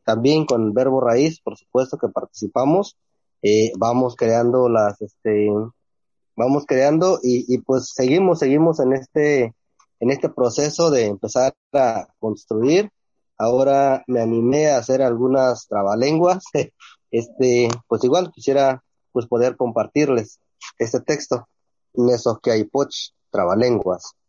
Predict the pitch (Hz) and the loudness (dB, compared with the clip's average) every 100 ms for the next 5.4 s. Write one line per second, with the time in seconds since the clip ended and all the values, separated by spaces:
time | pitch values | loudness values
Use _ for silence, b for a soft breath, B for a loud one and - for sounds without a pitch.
0 | _ _ _ _ _ 117 113 113 131 147 | _ _ _ _ _ -2 0 0 2 2
1 | 147 139 139 - 151 147 151 143 - 120 | 2 0 -4 0 2 2 0 -6 -6 0
2 | 120 139 170 170 160 165 170 165 151 156 | 2 2 2 2 2 2 0 0 0 0
3 | 165 147 _ _ _ _ - 131 127 123 | 0 -8 _ _ _ _ -4 -4 0 0
4 | 127 131 123 123 123 123 123 123 123 120 | 2 0 0 0 2 0 0 -2 -2 0
5 | 123 120 131 147 | 0 0 0 0